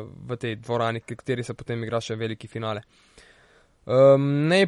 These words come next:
povem, da se bo, da bo v dvorani nekaj več kot dvanajst tisoč petsto ljudi, če preštejem še vse medije in vse, kar pritiče zraven, varnost in tako dalje, eh, da Milano kot mesto ima neko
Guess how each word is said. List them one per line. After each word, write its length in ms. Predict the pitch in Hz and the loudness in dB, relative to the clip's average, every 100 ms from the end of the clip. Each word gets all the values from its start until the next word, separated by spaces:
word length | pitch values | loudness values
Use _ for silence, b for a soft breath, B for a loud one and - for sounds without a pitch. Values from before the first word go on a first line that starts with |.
| - | 2
povem, 460 | 180 170 190 196 | 4 6 6 4
da 140 | 165 160 | 4 2
se 200 | - 165 | 2 0
bo, 340 | 151 151 143 - _ _ _ _ _ _ _ _ - | 4 6 4 0 _ _ _ _ _ _ _ _ -20
da 260 | - 127 127 | -16 -4 -2
bo 280 | 123 180 147 | 8 8 8
v 140 | 123 | 4
dvorani 540 | 113 131 135 143 127 107 107 131 _ - | 0 2 4 2 0 -6 -10 -20 _ -14
nekaj 400 | 127 139 139 135 | -6 -4 2 2
več 180 | 143 - | 2 0
kot 120 | 131 | 0
dvanajst 340 | 135 143 135 | 2 2 0
tisoč 260 | 139 131 - | -4 -6 -6
petsto 520 | 131 131 - 120 104 b b b - | -6 -6 -6 -6 -6 b b b -8
ljudi, 340 | 120 123 160 | -4 -2 -2
če 140 | 185 156 | -4 -4
preštejem 420 | - - 147 143 | -6 -4 -2 -2
še 120 | 143 | -2
vse 200 | 127 139 | -4 -2
medije 500 | 135 139 143 135 120 113 | 0 2 2 2 0 0
in 140 | 110 117 | -2 -6
vse, 200 | - 131 | -6 -6
kar 140 | 131 | -8
pritiče 400 | - 117 131 123 | -10 -8 -8 -6
zraven, 400 | 120 127 143 127 | -6 -4 -2 -4
varnost 460 | 120 131 135 127 - | 0 2 2 -2 -6
in 80 | 120 | -10
tako 220 | - 123 | -6 -4
dalje, 400 | 135 170 180 151 b b b b - | 0 2 2 2 b b b b -4
eh, 320 | 117 123 120 | -2 0 0
da 420 | 110 117 120 170 160 151 | -4 -2 6 8 10 8
Milano 600 | 131 143 147 170 165 151 | 4 0 4 6 6 6
kot 180 | 151 151 | 2 2
mesto 360 | 156 135 135 | 2 0 -2
ima 260 | 127 160 175 | 0 2 2
neko 280 | 160 147 | 2 -2